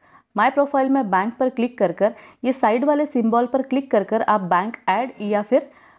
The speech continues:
चेंज कर सकते हैं। अब जो ऊपर आपको सिंबल्स दिख रहे हैं, वीजी इन्वेस्टमेंट, ये मैंने अपना वॉच लिस्ट already बनाया हुआ है। आप प्लस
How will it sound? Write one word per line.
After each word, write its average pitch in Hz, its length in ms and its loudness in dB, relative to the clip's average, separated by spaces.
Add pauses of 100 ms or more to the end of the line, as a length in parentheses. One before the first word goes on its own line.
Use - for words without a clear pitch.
(360)
चेंज 247 240 4
कर 196 180 2
सकते - 340 -8
हैं। 147 260 -10 (840)
अब 247 220 0
जो 277 120 -2
ऊपर 269 340 0
आपको 302 260 -2
सिंबल्स 254 500 2
दिख 214 200 -2
रहे 180 260 -2
हैं, 233 240 -6
वीजी 196 280 -2
इन्वेस्टमेंट, 185 680 0
ये 233 140 2
मैंने 247 220 2
अपना 220 340 -2
वॉच 196 340 0
लिस्ट 247 300 -4
already 202 400 0
बनाया 170 360 0
हुआ 156 300 -4
है। 156 280 -10 (480)
आप 226 220 0
प्लस 269 340 -2